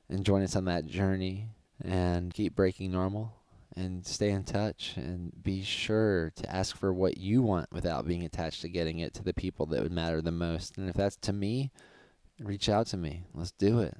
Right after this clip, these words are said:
I'm excited to hear about it. Much love to you all. I look forward to exploring this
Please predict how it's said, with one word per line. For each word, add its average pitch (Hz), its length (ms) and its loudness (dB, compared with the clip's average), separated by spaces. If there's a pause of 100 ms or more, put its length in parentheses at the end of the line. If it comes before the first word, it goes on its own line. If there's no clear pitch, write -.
I'm 87 200 -4
excited 90 360 0
to 85 60 -2
hear 98 180 2
about 82 320 2
it. - 120 -8 (440)
Much 98 260 -2
love 98 220 2
to - 140 -4
you 98 160 4
all. 95 340 2 (420)
I - 80 -6
look 90 160 -4
forward 92 360 4
to 85 320 -4
exploring 104 760 4
this - 480 -2